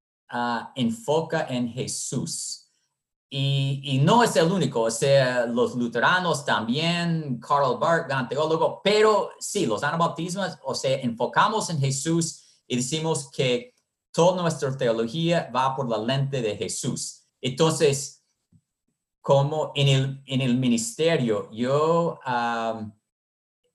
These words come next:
he, ah, ha sido una gran herramienta de poder decir a las personas, "¿Cómo es Dios? Miramos a Jesús." Entonces, en el contexto, eh, de América Latina, donde hay muchas personas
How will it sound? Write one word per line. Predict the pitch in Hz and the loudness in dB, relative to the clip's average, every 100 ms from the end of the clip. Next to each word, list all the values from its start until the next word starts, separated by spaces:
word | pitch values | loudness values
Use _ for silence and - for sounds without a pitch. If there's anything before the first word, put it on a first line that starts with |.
| _ _ - | _ _ -6
he, | 135 139 151 - _ _ _ 123 | -2 0 0 -4 _ _ _ -10
ah, | 117 113 107 104 101 101 101 - _ | -6 -4 -2 -2 -2 -4 -10 -18 _
ha | 127 135 | 0 2
sido | 185 165 143 | 2 2 2
una | 131 131 | 0 0
gran | 117 160 185 202 196 - | 0 2 4 2 -2 -2
herramienta | 143 123 131 160 139 - 101 95 - _ _ | -2 0 0 0 -2 0 0 0 -6 _ _
de | 120 120 | -2 -2
poder | - 123 139 - 139 | 0 2 4 2 2
decir | 139 160 156 | -2 -2 -4
a | |
las | 139 | -4
personas, | 117 113 143 135 87 82 - - _ _ _ _ _ | -6 -4 -2 0 -2 -6 -10 -12 _ _ _ _ _
"¿Cómo | - 170 175 180 | -4 0 2 2
es | 180 135 127 | 0 -2 -4
Dios? | 139 208 247 - - - - - _ _ | 0 2 2 -2 -8 -10 -12 -16 _ _
Miramos | 107 107 120 131 135 131 - - | -6 -2 0 0 -2 -4 -8 -8
a | 98 - | -8 -6
Jesús." | 123 - - - - - - - _ _ _ | -8 -8 -8 -8 -10 -10 -12 -16 _ _ _
Entonces, | - 143 151 | 0 0 2
en | 139 | 0
el | 135 | 0
contexto, | 131 120 196 196 202 180 165 - - | -2 0 0 0 0 0 0 -6 -6
eh, | 127 123 | -4 -4
de | 113 120 | 0 0
América | 117 135 - 147 | 0 -2 -4 -2
Latina, | 123 - 151 131 | -4 -4 -6 -6
donde | 120 131 131 | -6 -4 -4
hay | 123 135 | -4 -4
muchas | 156 196 226 180 135 | -2 0 0 -2 -6
personas | 123 - 151 107 - - | -6 -4 -2 -2 -4 -10